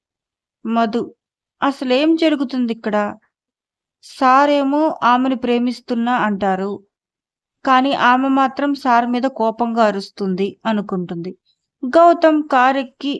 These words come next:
"వెళ్దామా?" అంటాడు. స్నేహ, "మళ్ళీ ఎందుకు వెళ్ళావు గౌతమ్?"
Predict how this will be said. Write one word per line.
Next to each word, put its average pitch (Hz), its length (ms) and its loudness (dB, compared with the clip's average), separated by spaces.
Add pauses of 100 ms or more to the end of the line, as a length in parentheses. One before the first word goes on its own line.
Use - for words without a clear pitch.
(120)
"వెళ్దామా?" 247 640 0
అంటాడు. 202 520 -4 (540)
స్నేహ, 269 460 -2 (320)
"మళ్ళీ 277 480 0
ఎందుకు 320 400 2
వెళ్ళావు 240 380 2
గౌతమ్?" 208 500 0